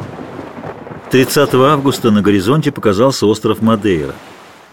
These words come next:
«Дорогой лорд», — обратился Паганель к Гленарвану,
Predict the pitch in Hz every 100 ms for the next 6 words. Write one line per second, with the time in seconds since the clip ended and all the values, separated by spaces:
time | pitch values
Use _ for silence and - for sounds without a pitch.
0 | - - - - - - 98 151 214 233
1 | 165 85 - - _ - 120 117 117 120
2 | - 95 101 113 117 90 95 135 143 104
3 | 90